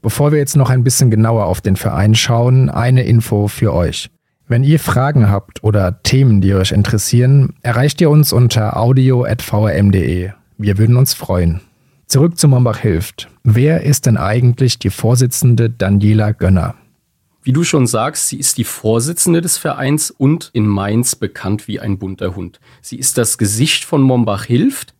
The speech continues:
Speaker 2: und sie gilt als eine Frau, die anpackt, wo sie die Notwendigkeit sieht,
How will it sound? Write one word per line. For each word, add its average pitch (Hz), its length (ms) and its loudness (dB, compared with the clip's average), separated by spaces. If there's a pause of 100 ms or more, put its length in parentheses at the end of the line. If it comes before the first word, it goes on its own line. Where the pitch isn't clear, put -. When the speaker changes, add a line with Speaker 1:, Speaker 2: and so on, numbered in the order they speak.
Speaker 2:
und 135 120 0
sie 123 200 -2
gilt 139 200 0
als 143 220 -4
eine 113 220 -2
Frau, 120 480 -4
die - 260 -14
anpackt, 147 720 -4
wo 127 100 2
sie 113 160 0
die 104 120 -2
Notwendigkeit 131 840 -2
sieht, 175 300 -6